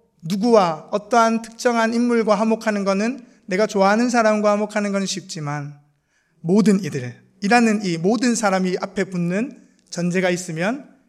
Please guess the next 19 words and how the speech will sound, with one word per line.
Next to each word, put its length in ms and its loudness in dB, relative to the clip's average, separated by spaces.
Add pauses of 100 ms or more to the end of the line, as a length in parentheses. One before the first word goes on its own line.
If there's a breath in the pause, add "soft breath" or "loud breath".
(140)
굉장히 800 -8 (240)
어렵기 600 -8
때문입니다. 500 -14 (920 soft breath)
그럼에도 420 6
불구하고 800 0
오늘 360 0
우리가 420 0
살펴본 600 -4
이 100 -8
그리스도인의 720 -8
생활, 580 -6 (460 soft breath)
또한 200 4
무엇보다도 840 0
너와 420 4
나의 420 0
연결고리로 840 2
이어진 540 -2
우리 380 -6
양정교회가 1200 -4